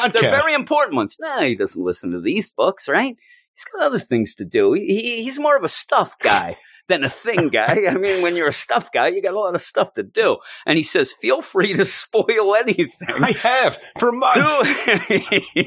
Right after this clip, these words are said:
Speaker 1: <laughs> who is Perpetua, Eric? And, and what is the Promethean galaxy?
Speaker 2: <laughs> I'm not.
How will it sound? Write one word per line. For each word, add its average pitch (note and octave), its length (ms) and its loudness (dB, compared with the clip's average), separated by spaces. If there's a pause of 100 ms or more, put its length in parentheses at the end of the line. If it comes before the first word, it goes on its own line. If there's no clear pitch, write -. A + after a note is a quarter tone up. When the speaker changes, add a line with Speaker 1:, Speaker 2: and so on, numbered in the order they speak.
(220)
Speaker 1:
<laughs> - 240 -12
who C#4+ 140 2
is C#4+ 140 0
Perpetua, B3+ 720 0
Eric? F#2+ 260 2 (460)
And, F3+ 180 2
and G#3 140 2
what B3 140 2
is C4+ 140 -2
the A#3 100 0
Promethean G3+ 760 0
galaxy? G3+ 640 2 (140)
Speaker 2:
<laughs> - 140 -14
I'm F3+ 160 0
not. G#3 160 2